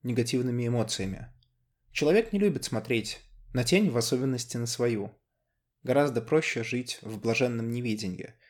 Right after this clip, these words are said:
И в этом плане осознание своих собственных тёмных сторон,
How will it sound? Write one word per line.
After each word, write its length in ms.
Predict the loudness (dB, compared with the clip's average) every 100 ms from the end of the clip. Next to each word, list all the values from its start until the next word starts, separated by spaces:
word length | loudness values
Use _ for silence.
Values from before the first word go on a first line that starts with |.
| _ _ _ _
И 360 | -4 -2 -4 -10 _ _ _ _
в 80 | 2
этом 220 | 2 2
плане 400 | 2 0 0 -6 -6
осознание 760 | -2 0 0 0 -2 -6 -8 -8
своих 320 | 0 0 2
собственных 420 | -2 -4 -6 -6
тёмных 320 | -2 0 -2
сторон, 460 | -2 2 2 2